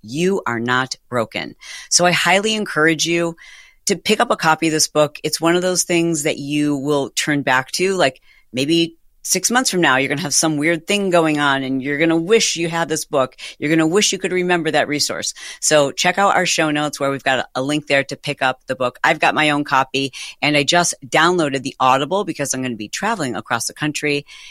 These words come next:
and I love her voice. I just love her style. And in this episode, I asked Kelly the questions that you have submitted to me that you're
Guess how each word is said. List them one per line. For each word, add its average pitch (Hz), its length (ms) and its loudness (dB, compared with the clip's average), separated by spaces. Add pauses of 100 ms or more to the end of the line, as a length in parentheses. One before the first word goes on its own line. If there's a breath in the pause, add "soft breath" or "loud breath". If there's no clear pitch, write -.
(160 loud breath)
and 127 500 -2
I 143 60 4
love 147 180 2
her 139 120 -2
voice. - 360 -4
I 139 60 2
just - 160 -2
love 135 160 2
her 131 80 -4
style. 90 420 -2 (640)
And 175 140 2
in 190 80 0
this 196 160 -4
episode, 180 600 0 (140)
I 151 220 0
asked 156 240 -2
Kelly 151 220 -4
the 139 80 -8
questions 151 680 -2 (340 soft breath)
that 139 440 0 (260)
you 165 320 -4
have 90 380 0 (180)
submitted 170 380 -2
to 170 80 -2
me 214 300 0
that 110 100 -2
you're 151 400 -2